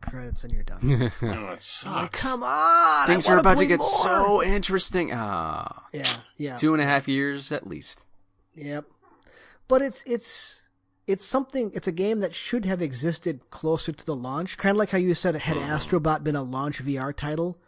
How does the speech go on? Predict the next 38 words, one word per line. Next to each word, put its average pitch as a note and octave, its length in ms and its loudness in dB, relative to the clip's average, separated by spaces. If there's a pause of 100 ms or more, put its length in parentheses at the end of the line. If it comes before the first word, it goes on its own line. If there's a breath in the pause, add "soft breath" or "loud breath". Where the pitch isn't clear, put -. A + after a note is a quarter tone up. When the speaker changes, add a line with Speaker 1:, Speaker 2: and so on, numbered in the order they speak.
(400 soft breath)
Speaker 1:
you D3+ 100 0
would D#3 100 2
have C#3 80 -2
been C#3 120 -2
more C3+ 160 -4
excited C#3+ 480 -6
for F3 260 -4
it. - 140 -10 (100)
Speaker 3:
Yeah. - 120 -8
Speaker 1:
Moss E3 440 -2
should D#3 220 -2
have C3+ 80 -2
been C3+ 160 -2
there B2 120 -8
too. G#2+ 280 -14 (720 loud breath)
Speaker 3:
Well, - 300 -2
ha-, - 260 -2
having F3 280 0
said B2+ 180 0
everything G2 520 -2
that E2+ 100 -2
I've D#2 140 -4
said F#2 140 -6
about D#2+ 180 -4
Astrobot, D#2 460 -8
and A2 80 -2
it's A#2 140 0
all F#2 120 2
true D#2 200 -8
and D#2+ 80 -6
it's D#2 120 -12
very D2+ 220 -10
positive, E2 440 -8 (580 loud breath)
I G2+ 80 2
haven't B2 300 0
finished A#2+ 360 -2
it. - 120 -10 (180)
Speaker 1:
<laughs> - 140 -20